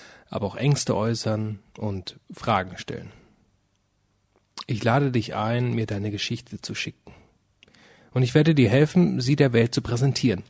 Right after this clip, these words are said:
Sie soll und muss gelesen werden. Du überwindest jeden Tag Hindernisse, die sich andere gar nicht vorstellen können.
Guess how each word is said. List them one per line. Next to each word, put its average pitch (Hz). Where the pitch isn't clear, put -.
Sie -
soll 127
und 101
muss 127
gelesen 110
werden. 92
Du 139
überwindest 143
jeden 147
Tag 120
Hindernisse, 135
die 120
sich 117
andere 123
gar 117
nicht 120
vorstellen -
können. -